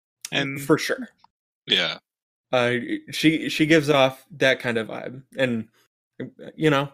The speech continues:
Speaker 2: I hope they make a canonical par-, partner for her. That'd be cool. But given Riot, that probably won't happen.
Speaker 1: <laughs>
Speaker 2: But, like, you know what? Nico and Varys exist. Maybe stuff is changing. Maybe, maybe she'll get a girlfriend.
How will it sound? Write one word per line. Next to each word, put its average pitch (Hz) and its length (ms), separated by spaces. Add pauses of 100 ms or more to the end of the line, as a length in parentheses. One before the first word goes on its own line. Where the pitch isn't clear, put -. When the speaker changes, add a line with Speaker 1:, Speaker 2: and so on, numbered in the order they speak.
Speaker 2:
I 135 100
hope 175 200
they 147 280
make 131 240
a 135 60
canonical 127 460
par-, 123 320 (240)
partner 127 260
for 123 140
her. 139 240
That'd 147 260
be 131 80
cool. 143 420 (440)
But 127 340 (320)
given 196 520
Riot, 202 480 (500)
that 110 140
probably 180 220
won't 208 200
happen. - 440
Speaker 1:
<laughs> - 200
Speaker 2:
But, 170 280 (460)
like, 254 180 (220)
you 247 120
know 247 120
what? 254 260 (200)
Nico 220 600
and 160 440 (300)
Varys 185 360
exist. 196 480
Maybe 175 240
stuff 175 260
is 156 80
changing. 160 440
Maybe, 147 460 (460)
maybe 156 300
she'll 160 220
get 139 120
a 127 40
girlfriend. - 440